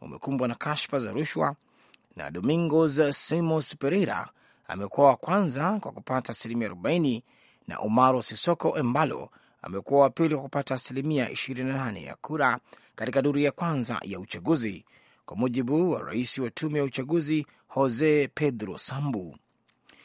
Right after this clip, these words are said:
Watashindana katika duru nyingine ya uchaguzi uliopangwa kufanyika Desemba ishirini na tisa. Rais aliyekuwa mamlakani Van ametawala tangu mwaka wa elfu mbili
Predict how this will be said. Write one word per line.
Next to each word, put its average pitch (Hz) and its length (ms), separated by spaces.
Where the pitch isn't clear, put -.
Watashindana 170 800
katika - 260
duru 110 200
nyingine 110 380
ya 117 60
uchaguzi 120 580
uliopangwa 135 580
kufanyika 156 640
Desemba 156 640
ishirini 151 360
na 92 100
tisa. 127 460
Rais 131 420
aliyekuwa 151 560
mamlakani 147 840
Van 143 480
ametawala 131 800
tangu 113 260
mwaka 127 640
wa 104 100
elfu 120 260
mbili 120 380